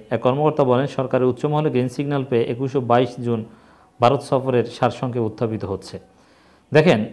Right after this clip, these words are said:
আওয়ামী লীগের স্বাধীনভাবে যদি আওয়ামী লীগ ভারত সফরের টাইম ঠিক করতে পারত, তাহলে তেইশ জুনের পরে করত, কিন্তু কিছু করা নাই। ভারত বলেছে,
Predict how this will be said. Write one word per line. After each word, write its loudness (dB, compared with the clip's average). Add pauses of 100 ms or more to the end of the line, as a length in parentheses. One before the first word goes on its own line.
আওয়ামী 2
লীগের 4
স্বাধীনভাবে 2
যদি 2
আওয়ামী 0
লীগ 0
ভারত 0
সফরের -2
টাইম 0
ঠিক -8
করতে -6
পারত, -4
তাহলে 2
তেইশ -2
জুনের -2
পরে 2
করত, -8 (800)
কিন্তু -2
কিছু 0
করা 4
নাই। -4
ভারত 2
বলেছে, 2